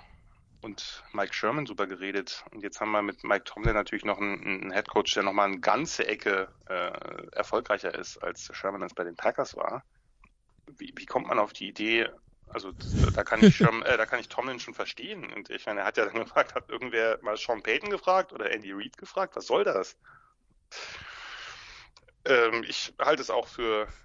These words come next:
äh, unwahrscheinlich, aber sein, also er, seine Reaktion war ziemlich gut. Äh,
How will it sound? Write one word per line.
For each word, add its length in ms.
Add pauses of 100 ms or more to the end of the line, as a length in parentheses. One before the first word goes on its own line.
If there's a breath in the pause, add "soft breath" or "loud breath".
(520 soft breath)
äh, 240
unwahrscheinlich, 720
aber 200
sein, 260
also 200
er, 220
seine 280
Reaktion 520
war 320 (100)
ziemlich 320
gut. 360 (300)
Äh, 360